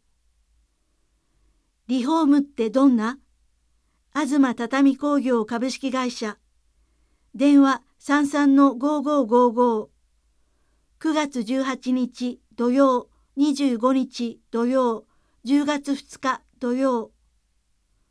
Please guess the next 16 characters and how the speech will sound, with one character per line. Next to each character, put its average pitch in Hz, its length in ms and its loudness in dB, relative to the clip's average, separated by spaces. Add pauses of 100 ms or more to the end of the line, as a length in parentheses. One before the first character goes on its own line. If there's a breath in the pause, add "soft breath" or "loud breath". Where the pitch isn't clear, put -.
(920)
ド 311 120 -2
ク - 140 -20
タ 277 220 -2
ー - 20 -2
森 240 240 0
本 262 300 0
の 247 240 -2
素 254 180 -2
粒 285 220 0
子 277 140 -6
実 277 260 -6
験。 233 300 -6 (1400)
株 254 240 -2
式 285 240 -6
会 294 180 -2
社 240 280 -8